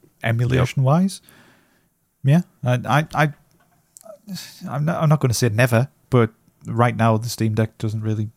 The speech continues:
Speaker 1: interest me.
Speaker 2: Well,
Speaker 1: I've
Speaker 2: what
Speaker 1: just
Speaker 2: was
Speaker 1: got, I've just
Speaker 2: interesting
Speaker 1: got the
Speaker 2: is
Speaker 1: P S five and the Series X, so they're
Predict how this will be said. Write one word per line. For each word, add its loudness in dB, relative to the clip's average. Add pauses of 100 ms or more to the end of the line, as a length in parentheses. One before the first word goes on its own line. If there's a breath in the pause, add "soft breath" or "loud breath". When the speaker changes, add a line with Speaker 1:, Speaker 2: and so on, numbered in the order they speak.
Speaker 1:
interest -6
me. -6 (760 loud breath)
Speaker 2:
Well, 4
Speaker 1:
I've 4
Speaker 2:
what 2
Speaker 1:
just 6
Speaker 2:
was 4
Speaker 1:
got, 6
I've 2
just 2
Speaker 2:
interesting 2
Speaker 1:
got 2
the -2
Speaker 2:
is -6
Speaker 1:
P 4
S 2
five 2
and -2
the -4
Series -2
X, -2
so -2
they're -2